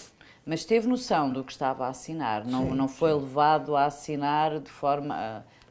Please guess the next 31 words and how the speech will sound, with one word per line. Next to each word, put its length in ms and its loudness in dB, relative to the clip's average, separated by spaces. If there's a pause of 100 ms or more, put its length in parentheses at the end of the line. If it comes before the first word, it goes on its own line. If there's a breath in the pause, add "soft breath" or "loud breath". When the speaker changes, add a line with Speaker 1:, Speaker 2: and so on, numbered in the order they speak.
(100)
Speaker 1:
eh, 80 -18 (100)
com 80 -14
Speaker 2:
Violenta. 420 4
Speaker 1:
essa 300 2
coação, 680 6
sim, 440 -8
era 240 -8
violento, 680 0
era 180 6
Speaker 2:
Fisicamente, 340 4
Speaker 1:
sempre. 240 -4
Speaker 2:
não. 180 -6 (300)
Speaker 1:
Sim. 500 -10 (420 loud breath)
E 120 -4
psicologicamente, 1080 -4
como, 720 -8 (1400)
como 260 -6
é 80 0
que 300 -14
ficou? 600 -10 (120)
Podemos 540 -10
falar 300 -4
um 80 -10
pouco 280 -16
sobre 300 -12
isso? 300 -20 (560 loud breath)
Speaker 2:
A 60 -16
pergunta 800 -10
mais 240 -8
difícil 580 -8
era: 360 0